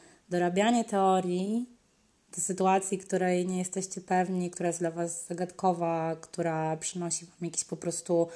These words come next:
ból głowy i żołądka, bo przerabiacie i nie wiecie, o co chodzi. Oczywiście może na jakiś sposób was uspokoić, ale tak naprawdę zazwyczaj to jest tylko takie przedłużanie, e,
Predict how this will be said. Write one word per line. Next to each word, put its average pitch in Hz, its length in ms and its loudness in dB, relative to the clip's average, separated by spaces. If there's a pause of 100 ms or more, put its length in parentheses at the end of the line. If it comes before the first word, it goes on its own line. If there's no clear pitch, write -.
(220)
ból 185 180 4
głowy 180 340 4
i 180 100 0
żołądka, 175 540 0
bo 165 120 -2
przerabiacie 175 640 0
i - 20 -2
nie 165 100 -2
wiecie, 165 260 -6
o - 20 -2
co 165 160 -10
chodzi. 170 520 -4 (800)
Oczywiście 190 640 2 (340)
może 196 520 8
na 180 140 0
jakiś 175 200 -4
sposób 180 380 -4
was 175 200 -4
uspokoić, 202 560 -2
ale 269 120 0
tak 269 200 -4
naprawdę 247 640 6 (460)
zazwyczaj 214 520 2
to 220 100 2
jest 214 180 2
tylko 214 240 0
takie 208 240 -2
przedłużanie, 202 960 0 (680)
e, 185 600 2